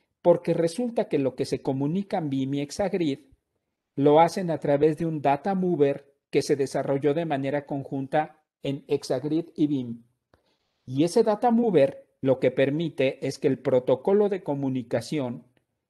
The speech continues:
sea un protocolo de bim. Y como es un protocolo de bim, hace muchas cosas, entre ellas mantener oculto al Exagrid.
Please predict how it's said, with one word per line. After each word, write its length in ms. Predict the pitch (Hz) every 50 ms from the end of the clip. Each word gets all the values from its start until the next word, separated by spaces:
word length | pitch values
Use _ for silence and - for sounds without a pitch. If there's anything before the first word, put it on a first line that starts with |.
| _ _ _
sea 640 | - - - - 208 196 185 170 160 160 - -
un 180 | - 156 151 151
protocolo 680 | - 156 151 143 - 135 123 - - 143 139 139 135 123
de 140 | 127 117
bim. 380 | 107 117 120 117 113 107 107 - _ _ _ _ _ _ _ _ _ _ _ _ _ _ _ _ -
Y 80 | 165
como 260 | 151 - 156 156 175 220
es 140 | 226 233
un 100 | 285 269
protocolo 560 | 254 254 254 226 233 180 - 185 175 175 185 185
de 140 | 202 208
bim, 340 | 220 208 185 156 156 202 - - _ _ _ _ _ _ -
hace 560 | 123 135 147 - - 202 208 220 226 - _ -
muchas 520 | 135 131 131 135 165 170 - 240 233 233
cosas, 520 | - 226 196 165 - 180 165 170 - - _ _ _ _ -
entre 440 | 127 131 135 - 147 143 139 160 262
ellas 440 | 196 135 147 139 147 151 - - _ _ _ _ _ -
mantener 560 | 143 139 139 139 - - 135 143 151 156 156
oculto 460 | 143 - - 180 143 139 143 - 156
al 100 | 135 123
Exagrid. 540 | 113 113 - - 113 113 120 120 120 117